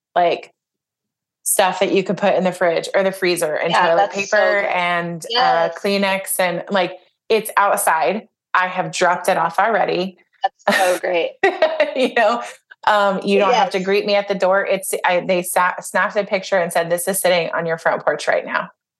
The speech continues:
Speaker 2: Yes, that's so good.
Speaker 1: And,
Speaker 2: Like,
Speaker 1: um,
Speaker 2: like, don't we all think about, like, practical things like, okay, everyone's gonna need toilet paper, paper towels, and tissues, no matter what they're going through,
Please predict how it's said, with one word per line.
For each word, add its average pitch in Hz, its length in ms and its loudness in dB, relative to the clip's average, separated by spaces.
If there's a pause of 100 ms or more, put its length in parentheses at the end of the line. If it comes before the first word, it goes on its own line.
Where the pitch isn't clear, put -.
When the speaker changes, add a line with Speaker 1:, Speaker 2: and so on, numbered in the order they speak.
(240)
Speaker 2:
Yes, 262 420 0
that's - 260 -6
so 214 460 2
good. 208 500 2
Speaker 1:
And, 180 380 2
Speaker 2:
Like, 170 120 0 (260)
Speaker 1:
um, 170 220 -6
Speaker 2:
like, 339 220 -6 (160)
don't 370 180 6
we 392 140 4
all 254 220 2
think 254 260 -4
about, 220 300 2
like, 196 220 -2
practical 202 420 -2
things 180 280 -2
like, - 200 -4
okay, 196 360 0
everyone's 247 520 0
gonna 254 200 -2
need 220 460 -2 (1160)
toilet 226 300 -2
paper, 262 360 -2
paper 214 300 -8
towels, 196 360 2
and 180 100 -6
tissues, 180 800 -4 (720)
no 220 100 0
matter 202 260 4
what - 200 0
they're - 120 -8
going - 300 -8
through, - 300 -18